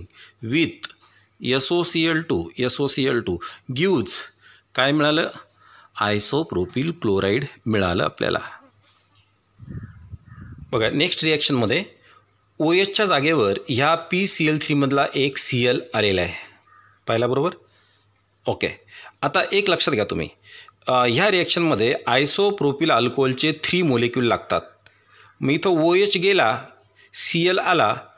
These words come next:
पण हा समोरचा थ्री मॉलिक्यूल बॅलन्सिंगसाठी तसाच इथं थ्री आहे. म्हणजे हे सीएलसुद्धा किती झाले मग? थ्री झाले.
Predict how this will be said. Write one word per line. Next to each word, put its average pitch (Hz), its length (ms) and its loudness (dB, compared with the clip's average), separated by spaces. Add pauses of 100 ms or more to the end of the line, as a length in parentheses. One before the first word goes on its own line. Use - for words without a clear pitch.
(260)
पण 156 100 2
हा 156 120 4
समोरचा 165 560 2
थ्री 208 160 0
मॉलिक्यूल 151 560 0
बॅलन्सिंगसाठी 143 920 0 (100)
तसाच 135 400 0
इथं 127 160 -2 (100)
थ्री 170 160 0
आहे. 98 260 2 (400)
म्हणजे 151 200 0
हे 190 160 2
सीएलसुद्धा 208 640 0
किती 196 220 0
झाले 170 200 2
मग? 180 160 0 (260)
थ्री 175 160 0
झाले. 170 260 2